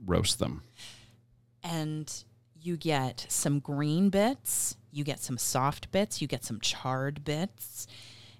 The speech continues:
Speaker 2: and it's just a little bit of crunch, a little bit of sweetness. It's not overly sweet.
Speaker 1: No.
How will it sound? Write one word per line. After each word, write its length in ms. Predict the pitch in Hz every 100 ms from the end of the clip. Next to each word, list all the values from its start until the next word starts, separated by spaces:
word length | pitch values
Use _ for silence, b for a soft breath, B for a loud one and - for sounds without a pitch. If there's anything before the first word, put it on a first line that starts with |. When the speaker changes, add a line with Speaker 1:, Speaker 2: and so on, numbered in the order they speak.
| -
Speaker 2:
and 600 | 151 147 143 143 147 139 - - - _ -
it's 360 | 196 - -
just 1120 | - - - 214 196 190 92 - - - - - - _ _ _ _ _ _ _ _ _ -
a 60 |
little 240 | 156 156 160
bit 120 | 151
of 100 | 131
crunch, 960 | - - 233 285 294 - - - - - - _ _ _ -
a 40 |
little 180 | 170 160
bit 160 | 147 143
of 100 | 139
sweetness. 800 | - - 190 220 226 240 226 -
It's 140 | -
not 160 | 370 -
overly 600 | - 196 240 180 151 -
sweet. 540 | - - 98 - - -
Speaker 1:
No. 320 | 180 160 202